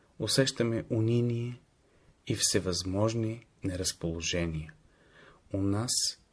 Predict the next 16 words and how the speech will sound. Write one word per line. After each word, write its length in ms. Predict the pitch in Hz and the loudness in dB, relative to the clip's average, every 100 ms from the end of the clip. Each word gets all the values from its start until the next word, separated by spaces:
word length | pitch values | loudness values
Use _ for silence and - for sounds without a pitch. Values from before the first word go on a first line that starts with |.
| _ _ _ _ _ _ _ | _ _ _ _ _ _ _
както 400 | - 98 - 104 | 0 2 2 -4
виждате, 680 | 90 98 95 87 80 87 104 - - - | 0 0 0 -4 -6 -10 -10 -16 -20 -14
постоянно 680 | 92 - 98 95 101 95 | -14 -4 -2 -2 -4 -6
става 440 | - - 95 90 85 | -8 -2 -2 0 -4
ден 400 | 87 95 101 - - - _ _ - _ | -2 -2 -2 -6 -18 -20 _ _ -20 _
и 80 | - | -8
нощ. 580 | 95 85 - - _ - _ - _ _ | -6 -6 -10 -14 _ -20 _ -20 _ _
Скръбта, 680 | - - - 95 - 101 120 - _ _ - _ _ | -10 -8 -8 -8 -4 -2 -2 -8 _ _ -20 _ _
това 300 | - 90 87 | -12 -8 -6
е 40 | 87 | -8
нощта, 500 | 90 - - 82 78 - _ _ _ - | -8 -8 -4 -4 -4 -14 _ _ _ -12
а 140 | - | -10
радостта 500 | 95 87 95 - 101 | -8 -8 -8 -4 -2
се 180 | 101 - | -2 -4
образува 640 | 90 90 90 90 104 101 107 - - _ _ _ - | -6 -8 -10 -2 0 0 -4 -10 -20 _ _ _ -6
от 380 | 95 - - | -6 -6 -20